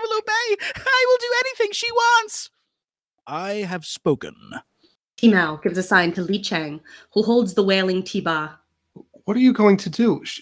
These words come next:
Speaker 3: she's just a child. Forgive her.
Speaker 2: No. She insulted me. She must be punished.
Speaker 3: You're not going to kill her, are you?
Speaker 1: Calm yourself. She will not die.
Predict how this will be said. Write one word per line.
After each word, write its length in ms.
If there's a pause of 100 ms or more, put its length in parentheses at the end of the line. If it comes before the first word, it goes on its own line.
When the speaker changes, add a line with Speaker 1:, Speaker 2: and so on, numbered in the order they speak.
Speaker 3:
she's 260
just 240
a 40
child. 760
Forgive 460
her. 360 (920)
Speaker 2:
No. 260 (400)
She 280
insulted 580
me. 120
She 240
must 280
be 180
punished. 600
Speaker 3:
You're 120
not 200
going 240
to 120
kill 360
her, 240
are 160
you? 360 (300)
Speaker 1:
Calm 260
yourself. 600 (280)
She 360
will 220
not 280
die. 320